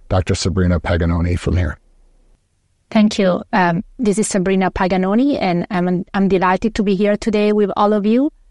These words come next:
Speaker 2: to talk about novel treatments for A L S. I am a physician, an investigator, and I work on A L S drug development at the Massachusetts General Hospital.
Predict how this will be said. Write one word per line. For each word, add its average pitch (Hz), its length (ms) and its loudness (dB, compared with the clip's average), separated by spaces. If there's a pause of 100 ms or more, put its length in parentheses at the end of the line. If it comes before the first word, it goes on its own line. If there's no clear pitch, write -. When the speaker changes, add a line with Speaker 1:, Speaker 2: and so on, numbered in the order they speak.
(300)
Speaker 2:
to 208 80 0
talk 185 300 0
about 165 560 0
novel 190 380 2
treatments 165 760 -2
for 165 320 -2
A 170 140 0
L 147 120 -2
S. - 360 -10 (520)
I 202 100 0
am 185 180 2
a 185 40 0
physician, 226 680 0 (140)
an 196 180 0
investigator, 185 920 0 (220)
and 185 160 0
I 170 80 0
work 180 560 0
on 180 260 0
A 254 140 2
L 226 100 2
S 180 200 -2
drug 170 200 -2
development 160 680 -2 (160)
at 175 100 0
the 175 60 0
Massachusetts 170 720 -2
General 165 400 0
Hospital. - 640 -6